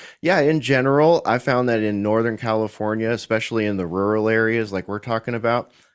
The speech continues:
uh, there were a lot of conservative oriented people and probably more importantly and more noteworthy to me were just the independents. There were just so many people that were like,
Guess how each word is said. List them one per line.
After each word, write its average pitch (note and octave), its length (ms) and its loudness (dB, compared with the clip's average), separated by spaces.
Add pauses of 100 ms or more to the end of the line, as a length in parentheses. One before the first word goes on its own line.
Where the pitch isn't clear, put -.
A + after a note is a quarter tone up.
(140)
uh, G2 220 0
there A2 220 2
were A2+ 200 2
a G#2+ 40 4
lot G2+ 240 2
of G2+ 140 -2
conservative G2 640 -4
oriented F#2 500 -4
people F#2+ 520 -2
and G#2+ 440 -4 (180)
probably D#3 480 0
more B2+ 220 2
importantly B2 640 0
and G2+ 120 -2
more A2+ 180 -2
noteworthy G#2+ 600 -2
to F#2+ 160 -8
me A#2 180 -2
were G2+ 140 -4
just B2 240 -8
the A#2+ 120 -2
independents. A#2 800 -2
There G#2+ 120 0
were A2 60 -2
just A2+ 220 -10
so A#2+ 100 -6
many A2+ 160 -4
people A2+ 440 -4
that F2 120 0
were G2 180 0
like, F#2 300 -2